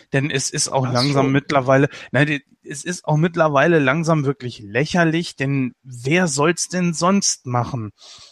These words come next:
Speaker 1: Ja, äh, Reigns ist so aufgebaut, dass er Lesnar möglicherweise besiegen kann. Und wer ist es danach?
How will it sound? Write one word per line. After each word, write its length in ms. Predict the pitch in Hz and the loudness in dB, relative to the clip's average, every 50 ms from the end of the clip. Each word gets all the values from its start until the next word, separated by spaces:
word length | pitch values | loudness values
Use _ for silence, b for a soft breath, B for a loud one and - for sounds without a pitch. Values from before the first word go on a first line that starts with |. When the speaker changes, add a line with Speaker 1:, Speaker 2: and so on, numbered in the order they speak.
| B B B B - | B B B B -4
Speaker 1:
Ja, 280 | 123 135 147 151 147 - - - - 73 60 _ _ _ _ _ _ | 0 2 2 2 2 0 -4 -14 -20 -20 -20 _ _ _ _ _ _
äh, 440 | - - 147 147 143 143 143 135 113 117 - | -14 -8 -4 -2 0 0 0 -2 -4 -8 -8
Reigns 420 | 131 135 143 156 190 226 220 - - | -2 0 2 4 4 2 2 0 -2
ist 260 | 208 208 - - - | -4 -2 -2 -2 -2
so 360 | - 208 220 208 208 220 - | -2 -4 -4 -2 -4 -4 -4
aufgebaut, 760 | - 160 196 226 - - - 202 170 - 175 185 190 190 165 - | -2 0 0 0 -2 -4 -6 -6 0 2 4 4 4 4 2 2
dass 220 | 151 165 175 - | 0 0 0 0
er 180 | - - 160 160 | -4 -2 0 2
Lesnar 400 | 151 147 165 160 - 170 160 160 | 2 2 2 0 0 0 0 0
möglicherweise 800 | 151 143 147 160 160 151 156 147 151 135 127 127 127 127 127 127 | 0 0 0 -2 -2 -6 -6 -4 -4 -2 0 0 0 -2 -2 -6
besiegen 540 | 117 120 117 110 120 117 113 117 113 110 - | -6 -8 -8 -8 -8 -10 -10 -10 -12 -12 -8
kann. 400 | - 143 143 147 175 190 214 - b b b b b b b b | -4 0 0 0 0 0 -4 -6 b b b b b b b b
Und 220 | b 160 170 156 156 | b 0 2 2 4
wer 120 | 160 156 | 2 2
ist 140 | 175 175 160 | 2 0 -2
es 140 | 170 156 - | -4 -4 -2
danach? 560 | - 127 123 120 113 113 139 208 226 - | 0 0 2 4 4 4 4 2 0 -2